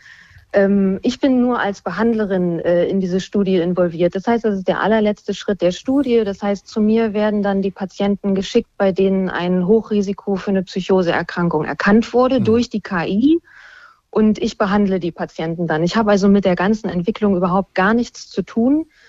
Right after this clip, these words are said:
Speaker 1: aber habe auch, bis ich involviert wurde in das Projekt, gar nicht gewusst, dass es eben sowas gibt und wie viel K I auch leisten kann und
Speaker 2: Mhm.
Speaker 1: könnte, wenn's dann funktioniert.
Speaker 2: Was
Speaker 1: Ähm, das
Speaker 2: misst
Speaker 1: hat mich
Speaker 2: denn die K I?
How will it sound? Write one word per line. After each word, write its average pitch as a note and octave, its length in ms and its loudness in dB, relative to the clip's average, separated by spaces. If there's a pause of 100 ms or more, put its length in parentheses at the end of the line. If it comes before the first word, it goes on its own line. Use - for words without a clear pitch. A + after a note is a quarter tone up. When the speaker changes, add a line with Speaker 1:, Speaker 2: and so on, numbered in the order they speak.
(260)
Speaker 1:
aber A#3 240 0
habe B3 200 -2
auch, A3 180 0
bis A#3+ 180 -4
ich A#3+ 160 0
involviert G3+ 580 0
wurde A3+ 240 -4
in G#3+ 100 -2
das G#3+ 140 -4
Projekt, - 380 -6
gar G3 160 -2
nicht A3+ 180 -4
gewusst, A#3+ 400 -2
dass G#3+ 140 -4
es G#3+ 100 -10
eben G#3+ 240 0
sowas G3+ 380 -2
gibt A#3 320 -4
und G3+ 120 -2
wie G#3+ 120 -2
viel A3+ 300 2
K G#3+ 220 -6
I G#3+ 200 -2
auch G3 200 -2
leisten F#3 800 -2
kann F3+ 380 0
und E3+ 260 -4
Speaker 2:
Mhm. A#2 60 -4
Speaker 1:
könnte, F#3+ 460 0
wenn's E3+ 200 -10
dann F3 220 -6
funktioniert. D#3+ 720 -4 (400)
Speaker 2:
Was D3 240 0
Speaker 1:
Ähm, - 60 4
das - 100 6
Speaker 2:
misst G3+ 200 2
Speaker 1:
hat A3 120 0
mich A3+ 100 4
Speaker 2:
denn G#2+ 100 0
die G#2 140 -2
K G2+ 220 -2
I? F#2+ 340 -6